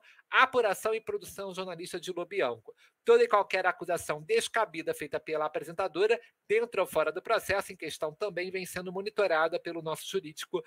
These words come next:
bem como comunicamos por meio de sua assessoria que extrapolarem a, a finalidade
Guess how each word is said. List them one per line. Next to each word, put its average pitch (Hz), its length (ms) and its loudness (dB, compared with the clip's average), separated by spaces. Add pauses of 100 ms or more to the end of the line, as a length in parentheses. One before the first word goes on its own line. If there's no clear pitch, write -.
(320)
bem 175 280 0
como 156 300 -4
comunicamos 190 1600 -2
por 165 240 -6
meio 170 180 -4
de 160 60 -16
sua 175 160 -2
assessoria 196 480 4
que 196 100 -14
extrapolarem 170 680 2
a, 143 200 -10
a 156 120 -4
finalidade 151 760 -4